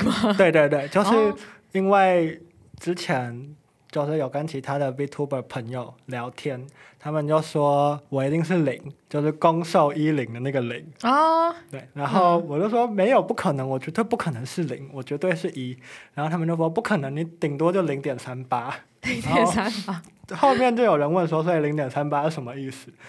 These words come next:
Speaker 2: 我就说这个是当你被说是零的时候最后的坚持。
Speaker 1: 哦。
Speaker 2: 没错。
Speaker 1: 因为零点三八还是比较偏向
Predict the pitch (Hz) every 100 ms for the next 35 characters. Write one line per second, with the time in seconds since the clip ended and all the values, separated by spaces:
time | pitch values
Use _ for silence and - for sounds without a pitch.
0 | - _ 143 160 180 180 165 151 156 156
1 | 196 190 165 202 180 185 139 165 165 165
2 | 185 160 131 135 - 135 165 165 165 185
3 | 139 160 156 - - - - - _ 240
4 | 254 254 254 254 277 - - 160 147 -
5 | - 190 - - - _ 359 494 539 494
6 | 330 226 202 - _ _ 233 220 381 523
7 | 240 220 285 320 359 370 - _ _ -
8 | 214 - 427 202 208 233 254 233 262 220
9 | 190